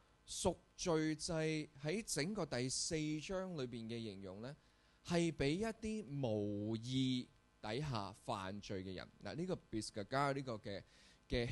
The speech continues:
希伯來文呢，重複又重複出現嘅。喺舊約多次出現嘅時候呢，都係咁翻譯嘅，innocence 啊，uncertain 啊，即係，即係喺，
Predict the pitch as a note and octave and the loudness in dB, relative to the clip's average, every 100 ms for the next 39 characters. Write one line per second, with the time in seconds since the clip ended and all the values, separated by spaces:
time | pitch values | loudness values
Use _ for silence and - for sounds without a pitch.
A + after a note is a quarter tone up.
0 | - D#3+ E3+ E3+ E3+ D3+ A2 - F2 F2 | 6 6 6 4 2 2 -2 -2 -6 -6
1 | F2 A2+ - - G2 G2+ C#3+ D3 G#2+ - | -6 -6 -6 -8 -6 -4 -4 -4 -4 -6
2 | F2+ A#2 A#2 G#2 E2+ D#2 - - _ _ | -8 -10 -8 -8 -8 -10 -14 -20 _ _
3 | _ _ _ _ _ C3 A#2 C3+ C#3 - | _ _ _ _ _ -2 0 0 -2 -12
4 | - - - B2+ C3+ D3 C#3 - _ _ | -20 -20 0 4 6 6 2 -6 _ _
5 | _ _ - F#3 F#3 F#3+ - C3 B2 D#3 | _ _ 4 6 6 4 0 0 0 0
6 | A2+ G#2+ - F#2 G#2+ - E3+ B2+ F#2+ G#2+ | 0 -2 -4 -4 -4 -2 -2 -2 -4 -6
7 | C#3 B2 A2+ - D#2+ C#2 C3+ D3+ A2 F2+ | -6 -6 -6 -8 -10 -6 -4 -2 -2 -4
8 | E2+ D#2 G2 F#2+ F#2+ - G#2 G2+ G2+ B2+ | -8 -10 -8 -6 -6 -8 -8 -6 -6 -2
9 | B2 A#2+ E2+ E2+ E2 F2+ F2 C3+ A#2+ C#3 | -2 -4 -8 -10 -8 -8 -8 -8 -6 -4
10 | B2 D3+ | -4 -4